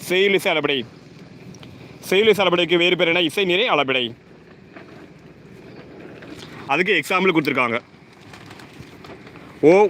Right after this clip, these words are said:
ஓதல் வேண்டும் மொழி முதல். இந்த எக்ஸாம்பிளை கிளியரா பார்த்துருங்க ஃப்ரெண்ட்ஸ். இதெல்லாம் என்ன? ஓ ஓ என்னது? இணை எழுத்துக்கள். இங்க வந்து ஆ கடுத்து ஆ வந்திருக்கு, இணை எழுத்து வந்திருக்கா? ஆ கடுத்து ஆ இணை எழுத்து வந்திருக்கு.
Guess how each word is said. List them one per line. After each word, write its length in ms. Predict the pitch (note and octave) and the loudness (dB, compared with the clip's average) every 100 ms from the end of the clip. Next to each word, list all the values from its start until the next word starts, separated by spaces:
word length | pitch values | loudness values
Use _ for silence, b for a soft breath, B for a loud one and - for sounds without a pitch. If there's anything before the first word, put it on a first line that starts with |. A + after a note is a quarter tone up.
| E3 | 6
ஓதல் 320 | F3 E3+ F3+ D3+ | 6 4 0 0
வேண்டும் 260 | D3 D#3+ | -2 0
மொழி 180 | D3 D3+ D3 | 0 2 2
முதல். 240 | D3 C#3+ B2+ - - - - - - - - | 2 0 -2 -8 -20 -18 -18 -16 -16 -12 -4
இந்த 120 | D#3+ | -2
எக்ஸாம்பிளை 500 | E3 E3+ D4 C#4+ B3 A#3+ | -2 -4 -2 0 0 0
கிளியரா 240 | G3+ A3 F#3+ | 0 0 0
பார்த்துருங்க 280 | F3 E3+ D#3+ | 0 0 0
ஃப்ரெண்ட்ஸ். 240 | D3+ C#3 D3 | 0 -2 -2
இதெல்லாம் 160 | G3 | 0
என்ன? 180 | F#3+ E3+ C3+ F3 | -2 0 4 6
ஓ 40 | A#3 A3+ F3+ | 6 4 4
ஓ 20 | F#3+ C3 | 6 4
என்னது? 260 | E3 F#3 D#3 D3 | 2 0 -2 -2
இணை 160 | G#3 | -2
எழுத்துக்கள். 640 | G#3 E3+ D#3+ E3+ F3 A2+ F#2 - - - - - - - - - - - - - - | -2 -2 -4 -2 -2 -4 -8 -16 -20 -20 -16 -14 -12 -12 -14 -14 -14 -14 -14 -14 -12
இங்க 100 | C3 F3 | -2 0
வந்து 100 | F3+ | 2
ஆ 400 | D3+ F3+ G#3 G#3+ | 2 2 2 2
கடுத்து 480 | G3+ F#3+ E3+ B3+ B3 | 2 0 4 2 2
ஆ 200 | F3 F#3 | 0 2
வந்திருக்கு, 340 | E3+ E3 D#3+ D3+ | 2 2 0 -2
இணை 120 | F3+ | -2
எழுத்து 220 | F3 D#3+ | 2 2
வந்திருக்கா? 260 | D3+ E3+ F#3 A2 - - - - - - | 2 0 0 -2 -6 -14 -18 -18 -16 -6
ஆ 360 | C3 D3+ F#3 G3+ | 0 2 4 2
கடுத்து 440 | G3 F3+ E3+ B3+ | 0 -2 2 2
ஆ 320 | F3 E3+ D#3+ B2+ | 2 2 2 0
இணை 240 | D3 E3+ E3 | -2 -2 -2
எழுத்து 160 | D3 C3 | 0 0
வந்திருக்கு. 300 | B2+ A2+ | 0 -4